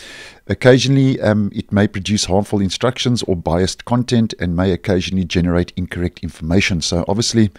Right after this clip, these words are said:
there is a bit of a question when it comes to the accuracy of the answers given to your questions using Chat G P, Chat G P T and the chatbot.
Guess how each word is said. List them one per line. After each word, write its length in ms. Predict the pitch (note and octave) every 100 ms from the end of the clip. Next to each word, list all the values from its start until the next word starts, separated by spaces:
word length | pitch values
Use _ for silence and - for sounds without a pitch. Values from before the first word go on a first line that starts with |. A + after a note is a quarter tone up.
| - - - - -
there 100 | A2
is 100 | A2
a 60 |
bit 120 | G2+
of 80 | G2+
a 40 | G2
question 400 | G#2+ G2 - G2
when 100 | F2
it 100 | -
comes 200 | G2 -
to 120 | G2
the 160 | F2 -
accuracy 640 | - A2 G#2+ - A2+ G#2 - _ - - - - - _ -
of 200 | F2+ E2
the 120 | G#2
answers 560 | F#2+ G2 - G2 F2+ -
given 340 | - F#2+ G2
to 160 | F2+ G2+
your 160 | F2+ E2
questions 560 | - B2 - A#2 G2+
using 260 | G2+ G2+ G2+
Chat 240 | - G#2
G 140 | - G2+
P, 320 | - G#2+ - _ _ D2
Chat 400 | - - A#2 - -
G 120 | G#2+
P 140 | -
T 260 | - - A2+
and 120 | F#2+ F#2
the 80 | F2
chatbot. 520 | - C3+ - C#3